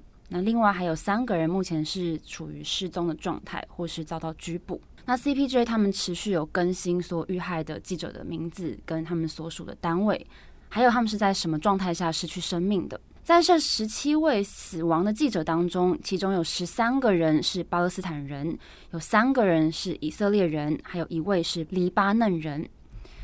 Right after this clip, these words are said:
那这次以巴冲突当中引发全球愤慨的，主要是因为双方的空袭轰炸，让大量的平民死于这个战争当中。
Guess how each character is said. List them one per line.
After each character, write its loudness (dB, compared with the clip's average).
那 2
这 4
次 0
以 0
巴 6
冲 0
突 4
当 4
中 2
引 0
发 4
全 0
球 -2
愤 2
慨 -2
的， -12
主 -8
要 0
是 -2
因 2
为 2
双 0
方 0
的 -4
空 -2
袭 -4
轰 -4
炸， 0
让 -2
大 2
量 2
的 -2
平 -6
民 2
死 -8
于 -6
这 -6
个 -2
战 -2
争 -4
当 -6
中。 -4